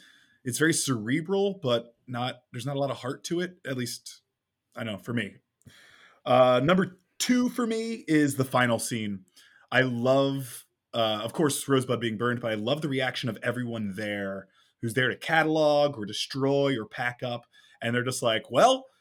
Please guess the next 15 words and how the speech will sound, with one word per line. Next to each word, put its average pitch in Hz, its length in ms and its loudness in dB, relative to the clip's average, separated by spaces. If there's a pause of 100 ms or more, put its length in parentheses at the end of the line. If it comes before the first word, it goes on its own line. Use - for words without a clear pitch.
(160)
I 117 80 -6
guess 180 360 -2
we'll 202 100 -2
never 180 220 0
know." 113 520 0
And 127 140 -2
it's 127 320 -8 (100)
literally 175 440 2
losing, 165 840 -2 (600)
just - 260 -4
giving 165 260 2
up 143 200 2
on 120 260 0
finding 131 640 -2
the 107 500 -4